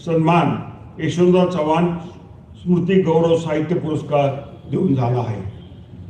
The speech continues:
तरुण पिढी आता कपडे टेलर कोणी शिवत नाही, तर रेडीमेड कपड्यांची दुकानं प्रत्येक गावात आणि खेड्यामध्ये सुरू झाली आहेत.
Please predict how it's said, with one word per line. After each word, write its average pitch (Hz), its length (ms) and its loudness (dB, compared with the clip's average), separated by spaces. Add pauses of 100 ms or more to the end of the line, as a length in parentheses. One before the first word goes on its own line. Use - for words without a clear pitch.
(320)
तरुण 165 320 6
पिढी 165 300 4
आता 160 300 0
कपडे 175 520 2
टेलर 185 300 4
कोणी 190 260 6
शिवत 165 340 -2
नाही, 139 240 -2 (800)
तर 180 120 4
रेडीमेड 208 480 4
कपड्यांची 202 460 2
दुकानं 190 400 4
प्रत्येक 185 460 2
गावात 170 380 2
आणि 160 220 0
खेड्यामध्ये 165 500 0
सुरू 147 300 -4
झाली 135 220 2
आहेत. 113 220 -2